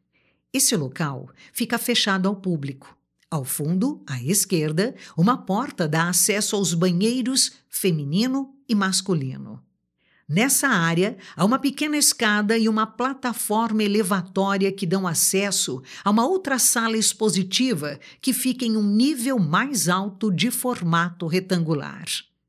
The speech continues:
Após o restauro do imóvel, foi descoberta a parte de uma pintura original rente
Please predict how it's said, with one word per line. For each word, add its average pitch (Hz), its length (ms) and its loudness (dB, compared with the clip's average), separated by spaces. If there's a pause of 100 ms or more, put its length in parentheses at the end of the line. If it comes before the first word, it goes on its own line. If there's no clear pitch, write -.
(320)
Após 208 400 0
o 180 60 2
restauro 170 580 2
do 165 100 4
imóvel, 196 640 2 (220)
foi 220 160 4
descoberta 269 640 0
a 254 60 -2
parte 262 460 -2
de 226 100 0
uma 247 120 2
pintura 247 640 0
original 190 840 2 (300)
rente 294 800 0